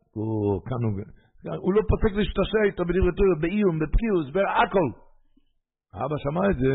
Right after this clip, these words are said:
אז נכנס אליו עוד הפעם, אולי ראשי וטעה. הוא, "לא, מדבר, דיברתי לבן שלך, כן? אז למה ראשי אמר לי בכזה קרירות, בכזה סתם? אני שומע שהראשי מאוד עובר, אה,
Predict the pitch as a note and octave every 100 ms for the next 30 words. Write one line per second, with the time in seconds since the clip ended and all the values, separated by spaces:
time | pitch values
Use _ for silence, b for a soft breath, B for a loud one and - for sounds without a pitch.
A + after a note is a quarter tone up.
0 | C#3 - G#2 G2+ - C#3+ D3+ C#3+ F3+ F#3+
1 | A2+ F#2+ F#2 F#2+ A#2+ A#2+ G#2+ C3+ A#2 G#2
2 | A#2 E3+ - _ _ _ _ _ D#3 -
3 | A3 C4+ C4 C4 C#4+ C#4+ C#4+ D#4 D4+ D4
4 | C#4+ C#4+ F#3 F#3 E3+ G3+ F#3 C3 C3+ F#3+
5 | G3 F3+ F3+ F3 F#3 F3 E3 D#3 D#3 -
6 | E3+ E3 C3+ C3 C3+ D3+ - D3+ D#3+ D3
7 | b b b A#2+ A#2 B2 D3 C#3+ C#3 B2
8 | A#2+ A2 A2+ A#2 A#2 D3+ C#3 D3+ D#3 C#3
9 | C#3+ C#3+ - _ _ _ _ _ -